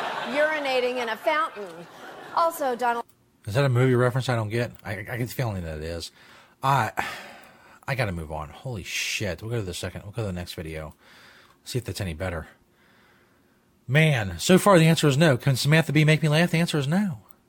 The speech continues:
Speaker 2: God damn, man. That's, that's like I said, the thing with Jon Stewart and The Daily Show, at least you got the sense that he was trying to be funny and entertaining.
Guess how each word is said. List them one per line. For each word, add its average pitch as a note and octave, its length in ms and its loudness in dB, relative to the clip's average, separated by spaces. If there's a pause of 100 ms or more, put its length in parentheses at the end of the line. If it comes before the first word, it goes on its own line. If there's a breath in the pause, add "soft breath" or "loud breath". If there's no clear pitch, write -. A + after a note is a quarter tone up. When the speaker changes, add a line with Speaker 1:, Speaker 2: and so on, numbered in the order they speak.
(680)
Speaker 2:
God F#3+ 260 -2
damn, E3 360 4
man. D3 340 -4 (560 soft breath)
That's, - 220 -8 (1300 loud breath)
that's D3 140 -6
like G3+ 200 4
I - 20 -6
said, D#3 240 2
the B2+ 100 0
thing B3 200 2
with F#3+ 120 2
Jon D#3+ 220 6
Stewart D#3 260 4
and - 20 2
The A#2 100 2
Daily A#2+ 160 2
Show, A#2 180 -2
at A2 60 -2
least D3 200 -2
you D#3 40 2
got B2 100 0
the G#2+ 60 -2
sense - 640 -4 (640)
that G#2+ 60 -10
he G#2 40 -6
was G#2 80 -8
trying C3+ 160 0
to B2 40 0
be G2+ 40 -4
funny B2+ 440 -2 (400 loud breath)
and A2+ 100 -6
entertaining. F#2+ 600 -6